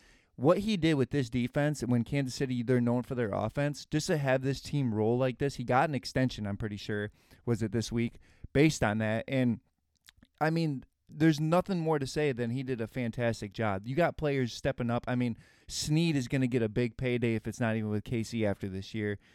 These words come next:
Trent McDuffie, one of the young corners in this league, turned to be one of the best, it seems like. And then you got Nick Bolton, who's just a heat-seeking missile up the middle, along, like you said, with a couple guys like Karl Loftus, Chenal,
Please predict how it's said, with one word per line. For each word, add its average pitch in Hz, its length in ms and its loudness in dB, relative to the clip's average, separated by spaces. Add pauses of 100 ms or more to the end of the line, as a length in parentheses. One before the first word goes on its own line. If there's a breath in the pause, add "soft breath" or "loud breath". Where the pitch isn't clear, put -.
(200 soft breath)
Trent 170 260 0
McDuffie, 127 600 0
one 127 160 2
of 120 80 -2
the 113 80 0
young 117 400 0
corners 123 360 -2
in 117 80 -2
this 110 180 -6
league, 120 220 -4
turned 123 260 -2
to 113 60 -4
be 117 120 -2
one 107 360 -2
of 120 100 0
the 98 60 -8
best, 110 460 0
it 107 120 -12
seems 123 320 -2
like. 101 340 -2 (480 soft breath)
And 139 160 2
then 147 120 2
you 147 120 2
got 135 220 4
Nick 147 240 0
Bolton, 135 320 2
who's 120 140 0
just 120 140 -4
a 110 60 -4
heat-seeking 127 580 -6
missile 120 320 -2
up - 140 -4
the 110 60 -4
middle, 107 420 -2 (320 soft breath)
along, 127 380 2
like 123 180 -2
you 120 60 -2
said, 147 160 0
with 110 140 -2
a 110 60 -4
couple 123 280 -4
guys 117 340 0
like 101 100 -4
Karl 120 280 2
Loftus, 113 420 0
Chenal, 110 600 0